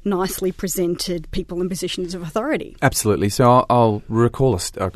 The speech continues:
Speaker 2: a, a story that, uh, happened to me about twenty-five years ago, um, without making it too specific, but there was a church leader in, in our diocese who was accused of, of, uh, an, an act of abuse. And, um,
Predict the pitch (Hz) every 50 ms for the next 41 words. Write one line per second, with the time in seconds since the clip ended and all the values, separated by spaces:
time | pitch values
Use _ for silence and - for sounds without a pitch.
0 | - - 90 92 - - 95 - - - 131 120 113 104 90 85 76 92 87 -
1 | - - - 90 87 87 85 - 104 107 101 - 90 85 76 - - - - -
2 | - - - - - - 110 104 104 107 104 98 92 92 85 98 95 90 90 -
3 | - - 107 92 87 80 - 98 87 85 92 92 90 87 101 - 82 78 85 127
4 | 156 147 - - - - - - - - - - 104 101 98 95 92 92 92 90
5 | 87 85 87 - - 98 101 92 - - 90 87 - 92 87 - - - 104 95
6 | - - 95 - - 107 - - - - - 107 95 - - 95 92 92 85 -
7 | 90 87 85 85 82 80 - - - 110 - - - 98 95 92 90 87 82 82
8 | 82 82 82 82 - - - - 90 90 87 98 98 95 92 87 80 78 80 82
9 | - - 80 - - - 101 92 85 87 78 80 82 - - - 107 98 95 92
10 | 87 85 - - 85 76 - - - - - - - - - - - - - 95
11 | 90 85 82 80 - 87 80 80 80 - - 90 85 - - 85 85 90 - -
12 | 104 82 90 78 - - 87 80 80 87 - - - - - - 95 92 92 92
13 | 90 90 85 90 87 87 87 78